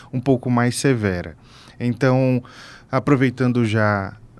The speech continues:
a palavra, antes que a professora fale muito bem, não há motivo para alarde até o momento.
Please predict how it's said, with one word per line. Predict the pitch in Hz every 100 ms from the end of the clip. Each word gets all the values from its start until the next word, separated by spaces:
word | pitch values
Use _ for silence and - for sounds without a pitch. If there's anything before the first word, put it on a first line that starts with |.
| -
a | 107 98 95
palavra, | - 113 107 117 135 131
antes | 120 156 -
que | 135
a |
professora | - 120 123 107
fale | 104 110 104
muito | 107 120 135 -
bem, | 104 107 139 151 - - - -
não | 151 196
há | 160
motivo | 151 160 - 123 117
para | 127 135 170
alarde | 165 107 110 123 139 -
até | 147 - - 135
o | 156
momento. | 180 185 123 95 -